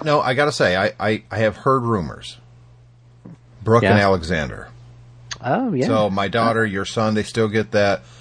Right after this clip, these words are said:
Speaker 1: U S Brit thing going on.
Speaker 2: That's
Speaker 1: Um,
Speaker 2: right, yeah.
Speaker 1: but they get the female perspective.
Speaker 2: Yeah.
Speaker 1: Um,
Speaker 2: And, um, you know, kind of teenagers, they probably get, um, a lot more, uh, intelligence than they get out of us.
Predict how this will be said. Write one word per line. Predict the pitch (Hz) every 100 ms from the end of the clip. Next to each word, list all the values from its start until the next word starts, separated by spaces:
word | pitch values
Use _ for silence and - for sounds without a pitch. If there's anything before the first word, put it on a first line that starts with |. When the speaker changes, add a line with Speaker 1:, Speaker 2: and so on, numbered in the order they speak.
| - -
Speaker 1:
U | 117 117
S | 110 -
Brit | - 98 113
thing | - 117 104 104
going | 104 101 98
on. | 98 95 95 95 - - - - 117
Speaker 2:
That's | 85
Speaker 1:
Um, | 82
Speaker 2:
right, | 123 117
yeah. | 113 117
Speaker 1:
but | 143
they | 131 117
get | 117
the | 104
female | - 117 110 104
perspective. | - - 104 95 - 98 98 - - - - - -
Speaker 2:
Yeah. | 107 104 87 82 82
Speaker 1:
Um, | 85 80
Speaker 2:
And, | 170 147 85 160 -
um, | 139 139 139 139 139 -
you | 160
know, | 123 131 - - -
kind | - 143 120
of |
teenagers, | - 160 151 139 127 120
they | 123
probably | 120 147 139
get, | 127 120 - - 120
um, | 113 107 113
a | 127
lot | 151 -
more, | 131 120 113 113
uh, | 107 107
intelligence | 120 - 120 113 104 - -
than | -
they | -
get | - 139
out | 104 104 -
of | -
us. | - - -